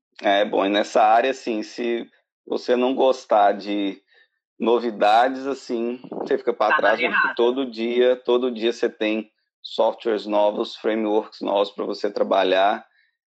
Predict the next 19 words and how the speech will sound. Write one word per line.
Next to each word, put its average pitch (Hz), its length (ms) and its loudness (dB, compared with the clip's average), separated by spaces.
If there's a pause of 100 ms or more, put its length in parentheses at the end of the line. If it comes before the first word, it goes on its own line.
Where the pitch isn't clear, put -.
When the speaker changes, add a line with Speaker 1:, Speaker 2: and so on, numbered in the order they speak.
(140)
Speaker 1:
e 110 180 2
assim, 113 520 0
é, 98 440 2
é, - 100 -8
é 110 60 -4
sempre 123 360 -2
estudando, 117 580 0
sempre 120 300 -4
correndo 110 320 0
atrás, 107 480 2
porque - 360 -4
assim, 120 460 -2 (220)
fica 135 200 -2
pra 147 200 0
trás 131 320 2
mesmo, 110 320 -4
não 110 80 -8
tem 131 200 -4
jeito. - 320 -6